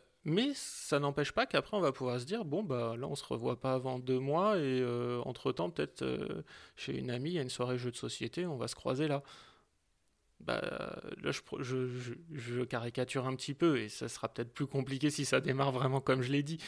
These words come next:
Euh, mais en tout cas, c'est des choses qui sont possibles, euh, et qu'il n'y a pas,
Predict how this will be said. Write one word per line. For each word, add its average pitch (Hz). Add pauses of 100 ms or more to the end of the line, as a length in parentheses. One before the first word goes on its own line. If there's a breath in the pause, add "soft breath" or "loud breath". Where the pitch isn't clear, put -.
(440 loud breath)
Euh, -
mais 151
en 175
tout 156
cas, 208
c'est 160
des 139
choses 202
qui -
sont 135 (100)
possibles, 196 (100)
euh, 131
et 131
qu'il 135
n'y 127
a 123
pas, 175